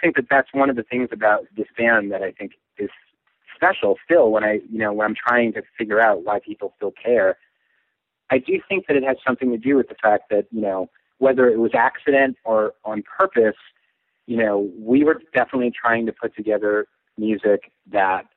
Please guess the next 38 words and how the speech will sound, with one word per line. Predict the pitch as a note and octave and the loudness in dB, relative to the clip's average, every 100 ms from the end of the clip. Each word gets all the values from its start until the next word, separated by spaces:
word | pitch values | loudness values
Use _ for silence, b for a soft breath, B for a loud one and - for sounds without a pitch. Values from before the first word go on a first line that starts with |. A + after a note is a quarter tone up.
| _ _ _ _ | _ _ _ _
wasn't | - A#2+ A#2+ A2+ | 0 0 0 -6
necessarily, | A2 G#2+ G2 - G#2 G#2 G2 F#2+ F#2+ - _ _ _ _ _ _ - | -6 -8 -8 -2 0 0 -2 -10 -10 -14 _ _ _ _ _ _ -12
uh, | E3+ D#3 - - _ _ _ _ _ _ | -12 -12 -16 -20 _ _ _ _ _ _
recursive | A2 - C3 B2 A2+ G#2 | -6 -2 -2 -2 0 0
or | F#2+ | -2
formulaic, | - G#2 G#2 G2 G2+ F#2+ F2+ _ _ _ _ _ _ _ - | -2 -2 0 2 2 2 -2 _ _ _ _ _ _ _ -8
um, | F#2+ F2 E2+ F2 - | -6 -6 -10 -8 -4
but | G#2+ | -2
just | G#2+ - | -4 -4
kind | A#2 G#2 | -4 -4
of | F#2+ | -2
like, | G2 F#2 | -4 -2
we | G2+ G#2+ | -2 -2
just | G#2 - | -4 -4
went | G2+ F#2 - | -2 -2 -4
with | F#2 F2 | -2 -2
it, | - - _ _ _ _ | -4 -16 _ _ _ _
and, | F#2+ F2+ F2+ F2 - - | -10 -8 -10 -12 -16 -14
and, | F2 F2 E2+ | -12 -12 -14
and | E2+ F2 | -14 -12
kind | - F#2 | -10 -10
of | E2 | -6
wherever | F2 E2+ E2+ | -4 -4 -6
it | D#2+ | -12
took | F#2 - | -12 -12
us, | - - | -12 -10
that's | D#2 _ | -10 _
where | E2+ D#2 D#2 - | -10 -8 -12 -10
it | E2+ - | -10 -6
was. | D2+ A#1 - _ _ - | -6 -8 -16 _ _ -16
And | F#2+ F2 E2+ - _ _ _ _ _ _ _ _ _ G#2+ | -12 -12 -14 -18 _ _ _ _ _ _ _ _ _ -4
that, | - - | -4 -2
that's | - - | -2 -2
a | |
perfect | - G2 E2 - | -4 -4 -6 -10
song | E2+ E2 | -10 -10
for | - | -12
that. | D2+ - | -14 -14